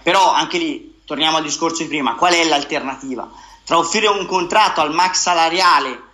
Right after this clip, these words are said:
a D'Angelo Russell e comunque offrirlo a Kyrie Irving, che comunque,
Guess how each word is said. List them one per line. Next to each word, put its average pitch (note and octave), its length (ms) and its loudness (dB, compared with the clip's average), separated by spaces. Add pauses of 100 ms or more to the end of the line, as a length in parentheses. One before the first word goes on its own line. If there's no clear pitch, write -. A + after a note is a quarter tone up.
(320)
a C3 120 -10
D'Angelo E3+ 680 0
Russell D3+ 500 -2
e B2 200 -12
comunque E3 460 -4
offrirlo F3 320 0
a - 60 -4
Kyrie E3+ 400 0
Irving, D#3 280 -4
che C#3 160 -10
comunque, E3+ 680 -2